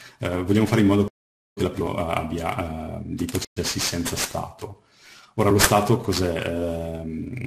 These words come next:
lo stato è appunto, mm, sono, sono dati che, che persistono, no? Eh, quindi vogliamo,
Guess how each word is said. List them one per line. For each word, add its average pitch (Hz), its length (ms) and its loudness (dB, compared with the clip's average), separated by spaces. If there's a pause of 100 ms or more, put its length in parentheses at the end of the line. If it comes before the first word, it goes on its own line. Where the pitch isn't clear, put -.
lo 101 60 -4
stato 98 420 0
è 87 140 2
appunto, 85 600 0
mm, 80 340 -2 (260)
sono, 95 280 0
sono 87 200 0
dati 80 440 -2
che, - 160 -12
che - 140 -16
persistono, 90 840 4
no? 87 320 0 (440)
Eh, 85 240 2
quindi 110 200 8
vogliamo, 101 640 8